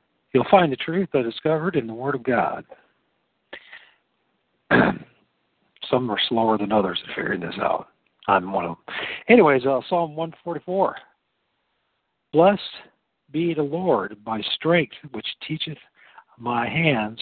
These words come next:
to war and fingers to fight.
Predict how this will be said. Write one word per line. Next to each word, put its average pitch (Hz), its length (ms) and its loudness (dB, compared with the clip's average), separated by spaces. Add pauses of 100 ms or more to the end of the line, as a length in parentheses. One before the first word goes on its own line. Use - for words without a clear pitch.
(100)
to 107 80 -8
war 107 580 -6 (560)
and 101 120 -10 (140)
fingers 113 480 0
to - 160 -12
fight. - 320 -6